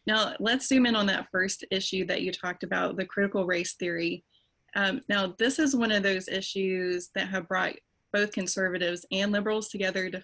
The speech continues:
fight against that we're seeing. It's, it's pretty amazing. Now, we keep hearing this name, but a lot of people don't actually know what the curriculum entails. Can you give us an overview of that?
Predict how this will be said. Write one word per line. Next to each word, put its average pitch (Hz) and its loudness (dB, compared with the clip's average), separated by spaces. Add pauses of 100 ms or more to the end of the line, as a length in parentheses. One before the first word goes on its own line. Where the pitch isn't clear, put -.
fight 185 -2
against 180 -4
that 175 -4
we're 180 -2
seeing. 202 -2
It's, - -8
it's 190 -4
pretty 208 0
amazing. 175 -4 (840)
Now, 202 2
we 190 2
keep 240 0
hearing 233 4
this 208 0 (120)
name, 196 0 (420)
but 208 2
a 208 4
lot 202 2
of 208 -2
people 202 -4
don't 190 -4
actually 185 -4
know 185 -2
what 175 -4
the 185 -8
curriculum 180 -2
entails. 175 -4
Can 185 -4
you 175 -2
give 185 -2
us 190 -4
an 180 -6
overview 175 -2
of - -4
that? - -8